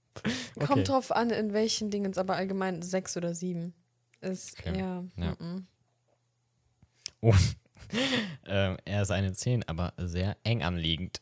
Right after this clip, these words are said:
Speaker 2: Also schmusig. <laughs> Eng anliegend
Speaker 1: Er ist
Speaker 2: war die
Speaker 1: eine?
Speaker 2: wörtliche Übersetzung.
Speaker 1: Er ist eine?
Speaker 2: Zehn.
Speaker 1: Ja, bleibt zehn.
Speaker 2: Okay.
Speaker 1: Finde ich süß. <laughs> Ist süß.
Speaker 2: Er ist eine neun, hat aber schlechte Hygiene.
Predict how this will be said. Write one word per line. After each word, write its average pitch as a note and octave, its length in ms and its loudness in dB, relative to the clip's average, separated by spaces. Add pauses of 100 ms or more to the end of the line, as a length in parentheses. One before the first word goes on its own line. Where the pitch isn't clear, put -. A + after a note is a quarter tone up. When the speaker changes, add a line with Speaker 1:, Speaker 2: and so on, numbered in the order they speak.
Speaker 2:
Also F#2 380 -2 (300)
schmusig. G#2+ 680 -4
<laughs> - 1080 -4
Eng G2 160 2
anliegend F#2 220 2
Speaker 1:
Er A3+ 40 4
ist - 80 6
Speaker 2:
war F#2 60 6
die F2+ 80 4
Speaker 1:
eine? F2+ 80 2
Speaker 2:
wörtliche F#2+ 260 4
Übersetzung. F2 360 -2
Speaker 1:
Er A3 60 0
ist - 160 -4
eine? A3 200 -6
Speaker 2:
Zehn. F2+ 340 -2 (480)
Speaker 1:
Ja, F#3+ 160 -4
bleibt A3 320 -2
zehn. F3 340 -4 (120)
Speaker 2:
Okay. - 280 0
Speaker 1:
Finde - 0 -
ich D4 40 0
süß. A3 480 -2
<laughs> F4+ 880 6
Ist G#4 140 6
süß. E4 380 2 (1300)
Speaker 2:
Er - 60 2
ist G2+ 100 4
eine G2+ 160 6
neun, F#2+ 440 6
hat A2 140 0
aber F#2 200 2
schlechte - 400 0
Hygiene. G2 380 0